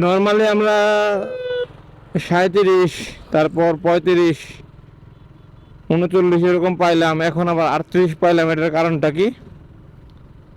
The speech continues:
মানে, জিক্সার মনোটন তো আরো ভালো মাইলেজ পাওয়ার কথা। হ্যাঁ, অবশ্যই পাওয়ার কথা, কিন্তু কেন পেলাম না? এটার কারণ হলো এই বাইকটা মাত্র চলছে হলো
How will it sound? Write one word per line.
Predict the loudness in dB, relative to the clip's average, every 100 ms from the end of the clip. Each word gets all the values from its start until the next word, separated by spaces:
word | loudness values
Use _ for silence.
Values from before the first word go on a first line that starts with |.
| -20 -20 -20 -16 -4
মানে, | 0 0
জিক্সার | 0 2 2
মনোটন | 2 2 0 0
তো | 0
আরো | 0
ভালো | 0 0 0
মাইলেজ | 0 0 -2 -2
পাওয়ার | 0 2 2
কথা। | -2 -2 -4 -6 -14 -8
হ্যাঁ, | -2 0 2
অবশ্যই | 0 0 0 0
পাওয়ার | 2 0
কথা, | 0 0 -2 -6 -4
কিন্তু | 0 0 2
কেন | 2 2
পেলাম | 2 2 2 -2
না? | -4 -6 -16 -20 -20 -8
এটার | -2 0 2
কারণ | 2 2
হলো | 2 2 2
এই | 2
বাইকটা | 0 0 0
মাত্র | 2 0 0 2 2 4
চলছে | 2 4 2
হলো | 2 4 2